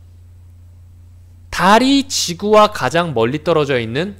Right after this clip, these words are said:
원지점, 근지점에서 원지점까지는 달의 실제 위치가 평균 위치보다 앞서면 실제 위치에서 평균 위치를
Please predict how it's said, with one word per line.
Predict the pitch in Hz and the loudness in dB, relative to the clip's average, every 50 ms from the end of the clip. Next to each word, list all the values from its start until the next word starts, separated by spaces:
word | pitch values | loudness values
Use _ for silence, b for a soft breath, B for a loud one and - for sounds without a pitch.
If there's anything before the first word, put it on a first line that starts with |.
| - | -8
원지점, | - 123 131 151 175 175 180 156 131 104 101 - - - - - - - - - b b b b b - | -4 -2 -2 -2 -2 -4 -4 -4 -6 -6 -6 -10 -18 -20 -20 -20 -20 -20 -20 -20 b b b b b -10
근지점에서 | - 185 180 180 190 185 220 202 226 208 196 190 180 - 202 | -4 -2 -2 -2 -2 -2 0 2 2 2 2 0 0 0 -2
원지점까지는 | 170 131 120 127 139 151 160 175 180 196 190 180 - 185 160 135 135 120 113 120 131 190 254 277 - - - - b b b b b b b b | -2 0 0 -2 -2 -2 -4 -4 -2 -2 -2 -2 0 0 -2 0 -2 -4 -4 -2 -2 -2 -4 -6 -10 -16 -20 -20 b b b b b b b b
달의 | b - - 156 175 196 214 226 233 226 | b -6 -2 0 2 2 4 2 2 2
실제 | 226 - 277 269 269 247 - - 254 240 220 165 | 0 -4 -4 -4 -6 -6 -4 0 2 2 2 2
위치가 | 139 135 - - - - 180 190 180 185 | 0 -4 -6 -8 -8 -2 0 0 0 0
평균 | - 233 233 226 226 262 226 | 0 -2 -2 -2 -2 -2 -2
위치보다 | 160 127 - - 180 165 170 165 160 123 | -4 -4 -4 -6 -4 -2 2 2 4 4
앞서면 | 113 - - - 190 196 196 | 4 2 0 -2 -2 0 -2
실제 | 190 - 294 294 - 311 294 262 | 0 0 -2 -2 2 4 4 4
위치에서 | 233 214 - - - - 220 208 202 196 196 240 254 269 294 277 - - - - - - - - - - - - - - - - - - - - - - - - - - - - b b b b b b b b b b | 4 2 -4 -8 -6 -2 0 0 0 2 2 4 4 4 4 2 -2 -12 -20 -20 -20 -20 -20 -20 -20 -20 -20 -20 -20 -20 -20 -20 -20 -20 -20 -20 -20 -20 -20 -20 -20 -20 -20 -20 b b b b b b b b b b
평균 | - - 269 277 269 269 254 269 277 277 240 170 135 | -4 -2 -2 0 0 -2 0 0 0 0 -2 -2 -4
위치를 | 160 185 180 - - - - 240 202 202 208 233 254 262 - - | -6 -8 -8 -6 -6 -4 -2 0 2 4 4 4 2 -2 -8 -16